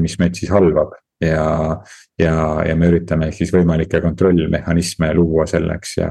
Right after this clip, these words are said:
võimalikult palju olla käsi masinas ja vastutust enda peale võtta, sest et me kardame tegelikult seal, ma ei tea, kardame haiget saada või, või kardame enda juhi käest mingit, äh, kriitikat saada, ehk et haiget saada lõpuks, on ju,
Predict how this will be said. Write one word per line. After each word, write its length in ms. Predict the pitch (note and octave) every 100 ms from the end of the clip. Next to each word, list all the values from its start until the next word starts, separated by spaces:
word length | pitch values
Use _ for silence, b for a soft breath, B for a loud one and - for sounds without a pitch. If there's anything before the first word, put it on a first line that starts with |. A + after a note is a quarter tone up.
| E2
võimalikult 560 | E2 D#2+ D#2+ F2 - -
palju 300 | E2+ E2 E2
olla 140 | D#2+ D#2
käsi 280 | F2 F2+ E2+
masinas 480 | F2 E2+ E2 D#2+
ja 100 | -
vastutust 480 | F2 F2+ F2+ - - F2
enda 180 | F2
peale 300 | E2+ E2+ D#2+ F2
võtta, 300 | F2+ - E2
sest 240 | - F2
et 80 | F2
me 60 | E2
kardame 420 | - E2+ E2 E2 F#2
tegelikult 540 | E2+ D#2+ E2 F2 -
seal, 240 | - D#2+ D#2 b b b _ G2
ma 80 | F2
ei 60 |
tea, 80 | D#2
kardame 300 | E2 D#2+ F#2+
haiget 260 | C3 F#2 -
saada 340 | F#2+ F2 F2+ E2+
või, 240 | E2+ E2+ E2
või 140 | D#2+
kardame 460 | F2 E2+ E2 D#2+ D#2+ F2
enda 240 | F#2+ F2
juhi 240 | A2+ A2 -
käest 280 | F2+ F2 F2+
mingit, 280 | E2+ F2 - E2+
äh, 420 | E2+ E2 E2+ - _ -
kriitikat 460 | G2 F#2 F2+ F2
saada, 240 | F2 E2+ E2
ehk 160 | -
et 120 | F#2
haiget 260 | A#2+ G2 -
saada 280 | F#2 F2 E2+
lõpuks, 340 | F2 F#2+ - E2+
on 120 |
ju, 80 | E2